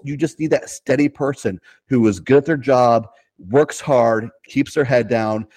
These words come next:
keeps a positive culture and environment in the workplace. So really focus on having an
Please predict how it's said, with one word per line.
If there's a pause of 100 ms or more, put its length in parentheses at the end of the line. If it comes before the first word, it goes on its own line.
(160)
keeps
a
positive
culture
and
environment
in
the
workplace. (280)
So (120)
really
focus
on
having
an